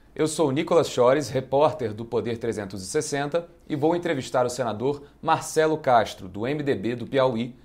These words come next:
que é o relator geral do Orçamento da União de dois mil e vinte e três. Marcelo Costa e Castro tem setenta e dois anos. É formado em medicina com doutorado em psiquiatria.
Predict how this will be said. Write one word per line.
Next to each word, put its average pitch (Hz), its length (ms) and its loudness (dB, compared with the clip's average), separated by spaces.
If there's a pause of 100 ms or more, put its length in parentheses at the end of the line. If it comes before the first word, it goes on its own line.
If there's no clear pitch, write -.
(180)
que - 80 -2
é 190 40 6
o 185 60 8
relator 160 560 4
geral 123 340 4
do 120 120 -4
Orçamento 113 500 -6
da 113 100 -2
União 135 380 -4
de 135 80 -6
dois 143 240 -2
mil 127 180 -2
e 139 60 -2
vinte 143 200 -6
e - 40 -20
três. - 400 -8 (560)
Marcelo 190 460 2
Costa 131 360 2
e 139 60 -2
Castro 139 540 0
tem 156 180 -2
setenta 156 380 -2
e - 20 0
dois 156 240 0
anos. - 340 -8 (320)
É 143 100 -4
formado 120 420 2
em 107 40 -4
medicina 131 640 -4
com 135 180 -10
doutorado 131 540 0
em 143 60 -4
psiquiatria. 139 760 -6